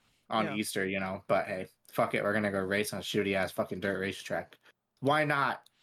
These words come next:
Speaker 1: God.
Speaker 2: 'Cause it's what the people want.
Speaker 1: No, nobody fucking wants it on dirt. Nobody fucking wants it on Easter. Can't we just have a Bristol? One last rant, okay?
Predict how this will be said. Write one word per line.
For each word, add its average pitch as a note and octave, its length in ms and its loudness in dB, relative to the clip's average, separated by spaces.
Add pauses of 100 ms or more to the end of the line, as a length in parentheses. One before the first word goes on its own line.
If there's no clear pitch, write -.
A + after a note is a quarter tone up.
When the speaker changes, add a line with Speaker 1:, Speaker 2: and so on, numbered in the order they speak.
(580)
Speaker 1:
God. F#2 160 -8
Speaker 2:
'Cause F3+ 100 -6
it's G3 140 -4
what G#3+ 140 2
the G#3 80 0
people A#3 360 4
want. A3 340 10 (720)
Speaker 1:
No, D#3 340 4
nobody G#3 280 2
fucking A3 300 -2
wants F#3+ 200 -4
it E3+ 60 0
on D#3+ 180 2
dirt. A2 360 2 (440)
Nobody G3+ 240 4
fucking F#3 300 0
wants D3+ 200 -2
it D3 80 -2
on C3 180 0
Easter. G#2+ 480 -6
Can't A#3 200 -6
we C4 60 -4
just A#3 140 -2
have A3+ 140 4
a E3+ 60 2
Bristol? C#3+ 360 0 (1500)
One A3 280 2
last F3 240 0
rant, A2+ 320 0
okay? D#3 360 0